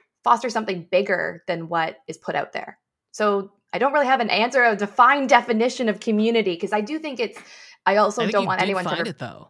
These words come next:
Speaker 1: Y-, I, you
Speaker 2: All right.
Speaker 1: did. <laughs>
Speaker 2: The, the difference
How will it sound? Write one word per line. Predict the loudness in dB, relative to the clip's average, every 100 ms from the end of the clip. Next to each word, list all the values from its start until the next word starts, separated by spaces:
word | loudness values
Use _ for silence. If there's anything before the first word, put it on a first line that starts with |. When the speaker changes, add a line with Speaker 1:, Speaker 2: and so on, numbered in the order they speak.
| -14
Speaker 1:
Y-, | -14 -6
I, | -6 -6 -8
you | -12 -6 -2
Speaker 2:
All |
right. | 2 2 2 -4 -18 -4
Speaker 1:
did. | -4
<laughs> | -4 -10 -8 -12 _ -14 -6
Speaker 2:
The, | -6 -6 -8
the | -8
difference | -6 -8 -6 -6 -6 -10 -14